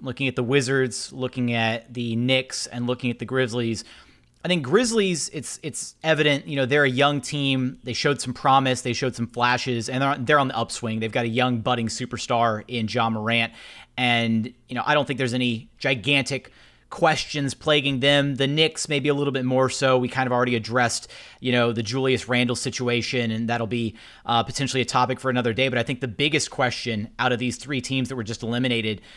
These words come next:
uh, the, the, the clouds are lingering over the Wizards franchise. You know, Bradley Beal, Russell Westbrook, Coach Scott Brooks. I mean, what do you, what are your takeaways from this team?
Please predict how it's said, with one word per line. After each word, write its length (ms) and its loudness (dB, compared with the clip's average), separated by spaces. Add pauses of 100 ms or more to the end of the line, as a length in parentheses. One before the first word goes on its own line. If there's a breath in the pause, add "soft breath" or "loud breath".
(160 loud breath)
uh, 240 2
the, 480 -2
the, 240 -4
the 160 -6
clouds 400 2
are 100 -2
lingering 640 0
over 220 0
the 80 0
Wizards 340 0
franchise. 640 0
You 60 -8
know, 80 -4
Bradley 360 0
Beal, 600 2
Russell 320 -4
Westbrook, 580 -4 (280 soft breath)
Coach 200 -4
Scott 280 0
Brooks. 520 -2
I 120 -2
mean, 640 -2
what 260 -4
do 60 0
you, 140 -4
what 180 0
are 20 -2
your 100 -2
takeaways 460 -4
from 140 -6
this 140 -6
team? 360 -6